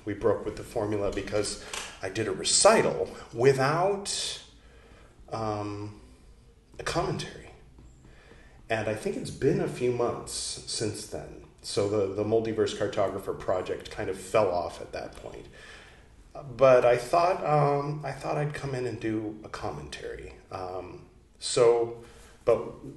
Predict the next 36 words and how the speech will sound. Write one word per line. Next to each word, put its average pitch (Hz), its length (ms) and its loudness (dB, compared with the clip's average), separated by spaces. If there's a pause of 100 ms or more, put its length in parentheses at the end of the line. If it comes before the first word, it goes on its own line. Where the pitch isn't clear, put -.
(100)
one 117 340 0
thing 107 240 2
real 107 100 6
quick, 147 340 -2
quick - 280 -4
announcement. 113 580 -2
One 120 240 2
thing 139 220 0
I 117 80 4
was 110 220 0
doing 113 340 0
all 101 320 -2
that 98 380 -2
time 98 600 -6
is 90 640 -4 (420)
writing 110 360 2
out 107 220 0
those 98 220 2
scripts 120 600 0
and 101 180 -4
then 98 180 -2
trimming 117 420 0
them 101 200 -4
down 107 680 2 (180)
so - 240 -2
that 104 160 0
I 92 60 0
could 98 200 -6
put - 160 -8
them 104 160 -6
in 101 200 -8
an 92 120 -6
appendix 110 600 -6
section 101 680 -6 (100)
of, 92 520 -2 (680)
um, 90 420 -6